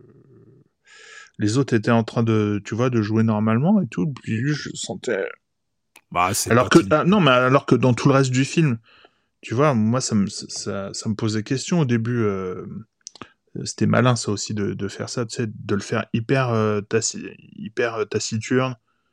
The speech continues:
Speaker 1: en train de
Speaker 2: Mhm.
Speaker 1: fixer les gens et les choses comme ça pendant, tu sais, sans rien
Speaker 2: Vraiment.
Speaker 1: dire et tout, et après, tu comprends que c'est parce qu'il y a des, des trucs,
Speaker 2: Il y a
Speaker 1: euh, des
Speaker 2: des
Speaker 1: lentilles de contact qui enregistrent tout et tout, et
Speaker 2: Ouais.
Speaker 1: tu, tu te dis, ah, ok, mais
Speaker 2: Mhm.
Speaker 1: en fait, il y a des moments où il tape des pauses.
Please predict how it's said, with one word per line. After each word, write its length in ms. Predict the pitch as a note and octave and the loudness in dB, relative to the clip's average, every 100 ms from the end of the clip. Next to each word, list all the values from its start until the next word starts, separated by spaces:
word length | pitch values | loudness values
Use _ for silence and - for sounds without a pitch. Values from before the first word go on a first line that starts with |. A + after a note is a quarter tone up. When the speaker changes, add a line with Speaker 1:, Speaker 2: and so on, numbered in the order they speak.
| _ _ _ | _ _ _
Speaker 1:
en 80 | G#2+ | -2
train 140 | G2 A2 | 0 0
de 60 | |
Speaker 2:
Mhm. 0 | |
Speaker 1:
fixer 420 | A#2 B2+ - - | 0 -4 -2 2
les 160 | A#2+ A#2 | 4 4
gens 220 | A2+ B2+ | 4 4
et 40 | A#2 | 4
les 120 | A2+ | 2
choses 320 | - C3+ A#2+ | 0 -2 -2
comme 200 | - G#2 | -2 -4
ça 200 | - A2+ | -4 -8
pendant, 400 | - F#2+ F2+ F2 - _ _ _ _ _ _ _ - | -8 -8 -8 -10 -16 _ _ _ _ _ _ _ -4
tu 60 | |
sais, 60 | A2 | -2
sans 180 | - A2 | 2 2
rien 160 | F#2+ | 4
Speaker 2:
Vraiment. 120 | A#2+ A#2+ | 4 4
Speaker 1:
dire 260 | B2+ C3 | 2 4
et 80 | A#2+ | 4
tout, 140 | C#3+ B2+ | 4 4
et 80 | |
après, 200 | G#2+ - B2+ | 4 2 -2
tu 120 | A2+ | -2
comprends 320 | A#2 G#2+ C#3+ | -2 -2 -2
que 60 | C3 | -2
c'est 120 | A#2 | -2
parce 200 | G#2 G2+ | -2 -2
qu'il 160 | - G2+ | -4 -8
y 20 | |
a 40 | |
des, 400 | G2 G2 F#2+ F#2+ _ _ _ _ _ _ G#2 | -8 -12 -14 -18 _ _ _ _ _ _ -4
des 80 | |
trucs, 300 | - - A#2 | -2 0 2
Speaker 2:
Il 40 | A#2 | 4
y 40 | |
a 20 | |
Speaker 1:
euh, 40 | G#2 | 6
des 80 | G#2+ | 6
Speaker 2:
des 40 | |
Speaker 1:
lentilles 260 | A2 - A2+ | 4 2 0
de 60 | |
contact 420 | G#2 A#2 A2+ A#2 - | 2 2 2 0 0
qui 60 | |
enregistrent 540 | A2+ A2+ A2 G#2+ - B2 | 2 4 4 2 2 2
tout 200 | E3 D3 | 4 2
et 60 | |
tout, 140 | D#3+ C3 | 4 4
et 60 | |
Speaker 2:
Ouais. 120 | G2+ | 4
Speaker 1:
tu, 140 | G#2+ G2+ _ - | 0 -4 _ -8
tu 100 | A#2+ | -6
te 40 | |
dis, 160 | A2+ A2+ _ _ _ _ | -4 -8 _ _ _ _
ah, 140 | - G2+ | -4 -2
ok, 160 | A2+ B2+ A#2+ - - | 0 -2 -4 -10 -6
mais 580 | G#2+ F#2+ F#2 F#2 F2+ - G2+ G#2+ | -4 -2 -6 -8 -12 -16 -12 -8
Speaker 2:
Mhm. 140 | G2+ - - - - - | -8 -8 -20 -20 -20 -14
Speaker 1:
en 60 | |
fait, 260 | - D3 - | -2 0 2
il 40 | |
y 20 | |
a 20 | A#2+ | 2
des 120 | G#2 | 4
moments 240 | A2 D3+ | 4 4
où 20 | D#3 | 4
il 220 | A2 G2+ | 2 0
tape 240 | G#2+ G#2 | 0 2
des 120 | A2 | 2
pauses. 400 | A2+ F3+ F#3 B2 | 2 2 0 -2